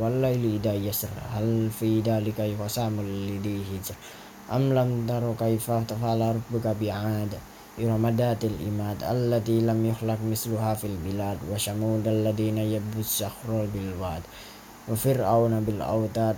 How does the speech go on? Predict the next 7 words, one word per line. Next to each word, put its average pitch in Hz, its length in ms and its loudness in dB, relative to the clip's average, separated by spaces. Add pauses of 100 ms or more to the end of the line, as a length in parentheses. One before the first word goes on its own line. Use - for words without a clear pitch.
(100)
الذين 107 640 -2
طغوا 107 440 2 (120)
في 104 60 -6
البلاد 90 500 -4 (260)
فأكثروا 113 520 0
فيها 110 380 0
الفساد 107 460 0